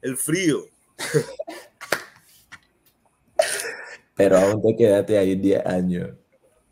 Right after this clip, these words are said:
Speaker 1: Me, mira, me moví a una ciudad. Primero llegué a Calgary. Shock, bro. I'm young. I'm making money because they were making good money and that,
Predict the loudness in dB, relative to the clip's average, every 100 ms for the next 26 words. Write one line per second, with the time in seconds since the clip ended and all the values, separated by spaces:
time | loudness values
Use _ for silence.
0 | _ _ -6 -4 0 2 4 2 0 0
1 | 0 2 2 4 2 2 4 4 4 0
2 | -10 _ _ _ _ -20 _ _ _ _
3 | _ -8 0 2 2 4 4 6 4 0
4 | -2 0 0 -2 -4 -10 _ _ _ _
5 | -14 -6 -2 -2 -4 -4 0 0 0 -8
6 | -14 -16 -16 _ -8 -8 -4 -2 -2 0
7 | -2 -4 -8 -16 _ _ _ _ -12 -6
8 | -4 -2 -2 0 2 2 2 0 -2 -4
9 | -4 -2 -2 -2 -4 -4 -4 -4 -2 -2
10 | -2 -2 -4 -6 -8